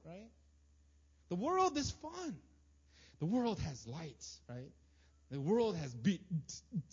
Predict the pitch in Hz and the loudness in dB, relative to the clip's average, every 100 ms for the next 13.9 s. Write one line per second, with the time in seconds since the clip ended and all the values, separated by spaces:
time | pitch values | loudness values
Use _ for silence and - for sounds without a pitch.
0 | - - 190 - - - 175 127 - 156 | -18 -8 -8 -8 -12 -6 -6 -6 -10 -10
1 | 190 170 135 143 247 269 214 208 214 - | -6 -4 -2 2 6 6 4 0 -6 -18
2 | - - _ - _ _ _ _ _ - | -20 -20 _ -20 _ _ _ _ _ -4
3 | 180 - 165 - 233 247 262 254 208 220 | -4 -2 -4 -4 -6 -2 0 0 0 -4
4 | 214 220 208 143 123 - _ _ _ _ | 0 0 0 -4 -10 -18 _ _ _ _
5 | _ _ _ _ _ _ _ _ _ _ | _ _ _ _ _ _ _ _ _ _
6 | - 175 180 180 208 202 196 214 220 190 | -12 -8 -4 -2 -2 -4 -6 -4 -6 -6
7 | 190 160 196 196 160 190 196 190 175 - | -8 -8 -6 -4 -4 -8 -8 -8 -8 -10
8 | - - 156 143 147 147 190 240 196 165 | -20 -6 -2 0 0 2 2 2 0 -2
9 | 143 180 180 175 165 143 123 113 113 120 | -4 -6 -6 -6 -8 -8 -6 -6 -8 -10
10 | 131 120 143 175 180 175 185 220 208 147 | -12 -10 -8 -6 -8 -8 -8 -6 -6 -6
11 | 123 107 104 110 - _ _ - _ _ | -6 -6 -8 -12 -20 _ _ -20 _ _
12 | - 131 143 143 185 190 180 156 156 151 | -8 -4 -4 -2 -4 -4 -6 -6 -6 -12
13 | - - 214 208 131 - 101 - - | -16 -14 -14 -12 -14 -14 -20 -20 -20